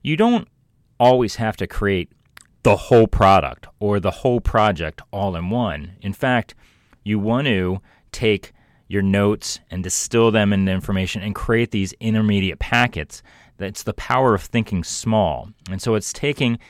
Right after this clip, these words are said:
even these nuggets of produced work, that then later gain the opportunity to collect into larger and bigger works and bigger process,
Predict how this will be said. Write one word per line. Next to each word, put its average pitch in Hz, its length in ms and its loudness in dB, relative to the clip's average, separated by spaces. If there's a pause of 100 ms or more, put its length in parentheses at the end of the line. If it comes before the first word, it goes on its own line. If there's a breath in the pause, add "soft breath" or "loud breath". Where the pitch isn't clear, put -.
(140 soft breath)
even 160 220 -2
these 104 200 -2
nuggets 113 520 2
of 104 120 0
produced 98 380 -2
work, 107 340 4 (260 soft breath)
that - 160 -2
then 120 260 0
later 123 320 0
gain 104 280 0
the 101 120 0
opportunity 101 520 0
to - 100 -8
collect 117 320 2
into 101 240 -4
larger 101 640 2
and 92 260 -6
bigger 101 260 0
works 123 480 0
and 92 160 -8
bigger 87 220 -4
process, 127 720 0